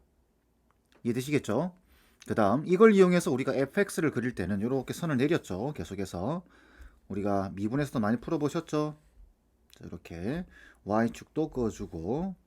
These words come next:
자, 이렇게 됩니다. 자, 그리고 나서 이제 문제를 보는 거예요. 에프엑스를 그려보게 되면은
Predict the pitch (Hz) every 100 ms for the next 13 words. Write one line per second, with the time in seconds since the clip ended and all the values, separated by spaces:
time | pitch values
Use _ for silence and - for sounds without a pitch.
0 | _ _ _ _ _ _ _ _ - -
1 | - - - 95 - 80 73 - - _
2 | _ - - - - _ _ _ - 90
3 | 82 78 - 196 208 196 196 160 131 95
4 | 92 123 110 127 131 90 85 117 - 196
5 | - 196 180 170 170 165 160 151 175 170
6 | 160 131 107 113 113 85